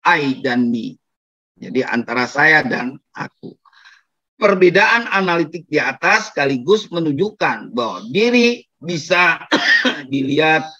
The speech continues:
sebagai suatu proses di samping sebagai objek. Konteks tentang diri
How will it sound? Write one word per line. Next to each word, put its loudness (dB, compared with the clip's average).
sebagai -2
suatu 0
proses -4
di 0
samping -2
sebagai -2
objek. -8
Konteks 0
tentang 0
diri 2